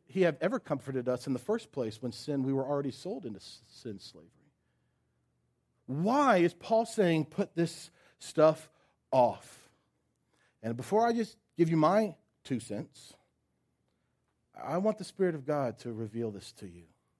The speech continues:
And I'm gonna read these things that he says. "Put these off. Anger, rage, malice, slander, abusive speech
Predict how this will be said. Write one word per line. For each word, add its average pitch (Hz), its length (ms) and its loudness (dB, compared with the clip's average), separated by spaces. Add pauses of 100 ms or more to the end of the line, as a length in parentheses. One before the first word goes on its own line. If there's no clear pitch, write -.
(480)
And 127 80 -2
I'm 165 60 2
gonna 202 120 2
read 190 260 0
these 127 240 -4
things 104 440 -16
that 123 140 -8
he 135 80 -6
says. 120 280 -6
"Put - 360 -4
these 190 260 -6 (100)
off. 123 400 -2 (580)
Anger, 135 460 0 (580)
rage, 131 680 2 (320)
malice, 143 720 0 (260)
slander, 156 640 0 (340)
abusive 180 640 0
speech - 760 -6